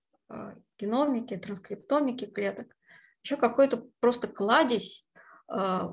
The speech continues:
очень интересных идей. Вот, это действительно уникальная работа, и она,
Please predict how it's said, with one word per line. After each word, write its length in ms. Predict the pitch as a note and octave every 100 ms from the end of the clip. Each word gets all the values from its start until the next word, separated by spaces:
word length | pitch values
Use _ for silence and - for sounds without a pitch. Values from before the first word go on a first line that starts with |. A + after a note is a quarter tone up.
| - -
очень 360 | - C4+ C4+ G#3+
интересных 640 | G#3 A3+ A3+ A3+ F#3+ - -
идей. 500 | G3+ F#3+ F#3+ E3+ - _ - - - _
Вот, 280 | - F#3 -
это 100 | C4
действительно 440 | A3+ A#3 A3+ F#3
уникальная 540 | G#3 A3 A3 F#3 F3+ G3
работа, 540 | A3+ E4+ G#4 D#4+ D4 -
и 100 | F#3+
она, 460 | G3 A#3+ D4 C#4